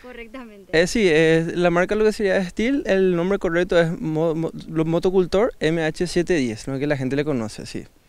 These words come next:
Speaker 1: ¿Puedes decirnos algunas características de, de la máquina para que la gente vaya entendiendo también el uso, verdad?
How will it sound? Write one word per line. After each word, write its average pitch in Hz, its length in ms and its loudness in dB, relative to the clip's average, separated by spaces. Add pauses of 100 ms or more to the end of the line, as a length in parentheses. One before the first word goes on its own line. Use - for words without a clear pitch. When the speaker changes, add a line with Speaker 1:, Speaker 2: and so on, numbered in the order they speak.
(160)
Speaker 1:
¿Puedes 285 240 -4
decirnos 311 400 4
algunas 269 400 4
características 254 960 0
de, 240 260 2
de 240 140 2
la 233 200 2
máquina 226 540 2
para 262 200 2
que 254 80 0
la 262 140 4
gente 254 300 2
vaya 240 220 4
entendiendo 254 540 2
también 240 400 2
el 247 180 2
uso, 254 460 0
verdad? 131 180 -14